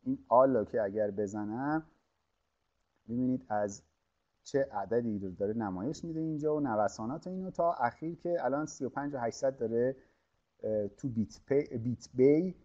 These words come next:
نشون می‌ده، اه، بیت استمپ، کوین بیس، بیت فینیکس، اه، بای بیت، جنیمی و، اه،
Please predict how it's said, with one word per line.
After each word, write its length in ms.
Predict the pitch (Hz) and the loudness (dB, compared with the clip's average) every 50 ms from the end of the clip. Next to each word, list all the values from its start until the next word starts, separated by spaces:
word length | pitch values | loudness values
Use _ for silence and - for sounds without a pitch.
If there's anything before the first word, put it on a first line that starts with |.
| _ _ _ _ - | _ _ _ _ -6
نشون 320 | 175 170 - - 180 175 | -6 -4 -4 -4 -4 -2
می‌ده، 480 | 175 175 175 160 165 175 170 175 170 170 170 _ _ _ _ _ - - | -2 -2 -2 0 2 2 4 4 2 0 -4 _ _ _ _ _ -10 -2
اه، 540 | 120 117 117 113 110 110 107 104 101 101 101 | 2 4 4 6 6 6 6 6 4 2 0
بیت 380 | - - - 123 131 127 - | -4 -8 -6 -6 -4 -4 -4
استمپ، 540 | 131 - - - - 135 147 165 165 180 170 | -6 -10 -6 -2 0 0 0 0 -2 -4 -6
کوین 380 | 160 - - 131 120 120 113 104 | -6 -6 -4 -2 0 0 0 0
بیس، 280 | 120 139 151 143 - | 0 -2 -2 -2 -4
بیت 300 | 156 139 123 123 110 - | -4 -4 -4 -4 -6 -6
فینیکس، 420 | - - 113 127 147 151 - - 165 | -6 -4 -4 -4 -4 -4 -6 -4 -2
اه، 560 | 156 143 127 117 113 120 110 104 101 98 95 | -2 -2 -4 -8 -8 -2 2 2 4 4 2
بای 300 | 98 110 113 107 107 104 | 2 2 2 2 2 0
بیت، 300 | 101 131 151 - - 160 | -2 -4 -8 -6 -6 -4
جنیمی 880 | 151 143 127 120 120 117 113 113 113 117 135 147 165 165 165 165 165 165 - _ _ _ _ | -4 -4 -2 -2 -2 -2 0 0 0 0 0 0 -2 -2 -4 -4 -4 -6 -10 _ _ _ _
و، 60 | 127 135 139 139 143 147 147 147 143 - _ _ _ _ _ - | 2 4 6 6 4 4 2 0 -2 -6 _ _ _ _ _ -4
اه، 280 | 117 117 113 120 - | -2 0 0 -2 -4